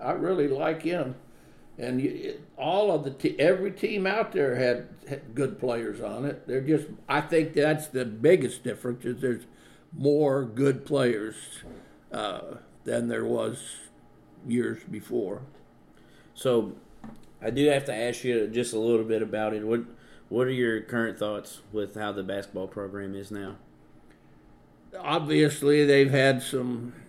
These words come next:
Speaker 1: some problems, and, uh, y-, yes, I'm glad I'm, I wasn't still coaching. <laughs>
Speaker 2: Yeah.
Speaker 1: If I, 'cause the problems they're having, they, they, they're not doing as near as well,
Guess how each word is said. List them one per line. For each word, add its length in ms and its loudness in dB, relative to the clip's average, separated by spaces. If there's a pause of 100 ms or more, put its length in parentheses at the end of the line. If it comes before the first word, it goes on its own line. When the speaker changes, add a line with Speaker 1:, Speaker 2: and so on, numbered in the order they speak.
(180)
Speaker 1:
some 180 -4
problems, 920 -4
and, 420 -2
uh, 280 -4 (300)
y-, 100 -6 (220)
yes, 440 4
I'm 180 0
glad 340 8
I'm, 360 4
I 140 4
wasn't 580 4 (560)
still 260 4
coaching. 600 2
<laughs> 40 -20 (340)
Speaker 2:
Yeah. 200 -2
Speaker 1:
If 180 2
I, 160 4 (300)
'cause 220 8
the 80 0
problems 560 2
they're 220 8
having, 520 6
they, 220 6
they, 680 0
they're 440 -2 (920)
not 360 -4
doing 280 6
as 220 2 (180)
near 360 6
as 100 -6
well, 600 2